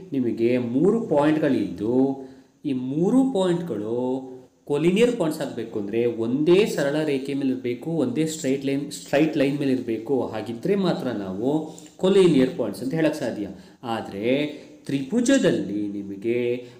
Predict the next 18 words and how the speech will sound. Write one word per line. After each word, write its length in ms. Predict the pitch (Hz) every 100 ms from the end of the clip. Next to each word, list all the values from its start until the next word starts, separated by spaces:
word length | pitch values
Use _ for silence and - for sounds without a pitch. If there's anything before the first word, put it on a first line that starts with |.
| -
ಮೂರು 360 | 123 196 240 165
ಪಾಯಿಂಟ್ಸ್ಗಳು 440 | 139 - 123 117
ಒಂದೇ 580 | 120 113 110 127 175 226
ಸ್ಟ್ರೈಟ್ 400 | - 139 135 131
ಲೈನ್‌ನಲ್ಲಿ 600 | 135 127 117 113 127 117
ಬರಲ್ಲ, 380 | 107 107 98 107
ಹಾಗಾಗಿ 680 | 117 95 110 110 104 170
ಕೊಲೀನಿಯರ್ 480 | 190 127 131 131 131
ಪಾಯಿಂಟ್ಸ್ 300 | 117 127 143
ಆಗಲ್ಲ 420 | 110 117 110 101
ಅದು. 680 | 98 92 110 127 - - - - - _
ಆಗ 360 | 120 170 247 208
ನಿಮಗೆ 400 | - 104 95 110
ಏರಿಯಾ 480 | 110 104 113 156 196
ಏನಾಗುತ್ತೆ 640 | 143 127 113 101 101 - 101
ಅಂದ್ರೆ 580 | 95 117 165 247 - 120
ಝೀರೋ 520 | 101 110 120 123 156
ಆಗುತ್ತೆ. 680 | 131 107 95 92 - 117